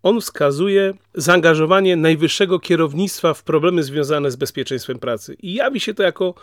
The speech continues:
kluczowa sprawa. A mianowicie, jeżeli szef, jeżeli właściciel,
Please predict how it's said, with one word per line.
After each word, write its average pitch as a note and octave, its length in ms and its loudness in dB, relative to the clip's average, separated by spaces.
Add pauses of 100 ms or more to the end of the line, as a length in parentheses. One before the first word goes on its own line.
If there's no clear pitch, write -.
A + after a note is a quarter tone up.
(360)
kluczowa D#3+ 440 0
sprawa. A2 440 -2 (460)
A D3+ 100 -2
mianowicie, F#3 640 0 (200)
jeżeli F#3+ 720 0
szef, - 580 2 (260)
jeżeli D#3 380 0
właściciel, C3+ 800 -4